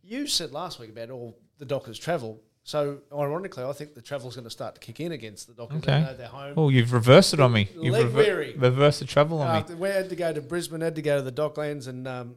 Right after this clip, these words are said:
Speaker 1: and now they're back home, but that might have no lead, lead in the legs.
Speaker 2: Well, you know the best thing about this? One of our best bets is
Speaker 1: Correct.
Speaker 2: going to win,
Speaker 1: I'm
Speaker 2: unless
Speaker 1: thinking
Speaker 2: it's a draw. Then
Speaker 1: it's gonna be the green
Speaker 2: <laughs> un-,
Speaker 1: tip.
Speaker 2: unless it's, you watch it be a draw.
Speaker 1: Exactly.
Speaker 2: Um, but, okay, there we go. It's the first time we've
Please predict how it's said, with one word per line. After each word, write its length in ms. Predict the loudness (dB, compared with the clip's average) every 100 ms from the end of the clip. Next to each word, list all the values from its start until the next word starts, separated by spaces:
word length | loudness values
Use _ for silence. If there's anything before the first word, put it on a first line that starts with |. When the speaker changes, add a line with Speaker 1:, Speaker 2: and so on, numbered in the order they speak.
| -16
Speaker 1:
and 160 | -12
now 200 | -10 -10
they're 120 | -10
back 220 | -8 -8 -8
home, 260 | -10 -10
but 180 | -10 -12
that 120 | -14 -16 _
might 180 | -14 -14 -14 -14
have 220 | -12 -6
no 140 | -4
lead, 400 | -4 -4 -6 -6
lead 220 | -4 -2
in 40 | -2
the 100 | -2
legs. 400 | 0 -2 -2 2
Speaker 2:
Well, 120 | 4
you 40 | 6
know 100 | 8
the 40 |
best 180 | 8 6
thing 120 | 6 2
about 160 | 2
this? 180 | 2 2
One 220 | 6 6
of 100 | 8
our 120 | 6
best 280 | 8 8 8
bets 180 | 4 4
is 40 | 4
Speaker 1:
Correct. 300 | 4 6 4
Speaker 2:
going 40 |
to 60 | 0
win, 80 | 2
Speaker 1:
I'm 60 | 6
Speaker 2:
unless 220 | 6 6
Speaker 1:
thinking 160 | 2 2
Speaker 2:
it's 40 |
a 20 | 6
draw. 180 | 6 6
Then 160 | 6 8
Speaker 1:
it's 100 | 6
gonna 120 | 8
be 60 | 8 8
the 60 | 6
green 160 | 6 4
Speaker 2:
<laughs> 120 | 4
un-, 140 | 4
Speaker 1:
tip. 80 | 4
Speaker 2:
unless 260 | 4 4 4
it's, 140 | -2
you 140 | 2 4
watch 180 | 4
it 40 | 4
be 120 | 4
a 40 | 4
draw. 400 | 6 6 6 2
Speaker 1:
Exactly. 420 | -10 -8 -8 -10 -18 -20 -20 -20 -20 _ _ _ _
Speaker 2:
Um, 320 | -4 -2 0
but, 260 | 4 6 6
okay, 200 | 6 6
there 140 | 6
we 100 | 6
go. 160 | 8 6
It's 100 | 6
the 80 | 4
first 300 | 6 6 6
time 180 | 4 4
we've 320 | 0 -4